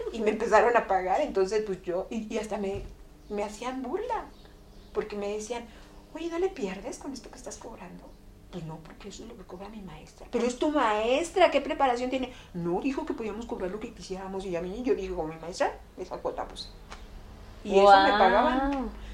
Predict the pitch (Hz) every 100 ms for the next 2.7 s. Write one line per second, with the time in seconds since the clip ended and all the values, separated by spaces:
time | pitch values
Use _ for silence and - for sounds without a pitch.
0 | - - 233 - 233 233 240 311 339 269
1 | - - - - 277 190 190 - 190 202
2 | 196 196 202 - 202 196